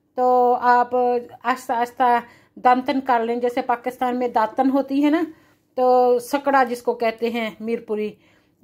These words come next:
ज़बान में, तो ये वो ओरिजिनल है, कोई चीज़ केमिकल इस्तेमाल नहीं की गई। और ये मेरे हाथों का बन-, अ,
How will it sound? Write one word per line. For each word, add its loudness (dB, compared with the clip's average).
ज़बान 0
में, -10
तो -8
ये 2
वो 0
ओरिजिनल 0
है, -4
कोई -2
चीज़ -8
केमिकल -2
इस्तेमाल -2
नहीं -2
की 2
गई। -2
और 0
ये 2
मेरे 4
हाथों -2
का 2
बन-, -2
अ, -12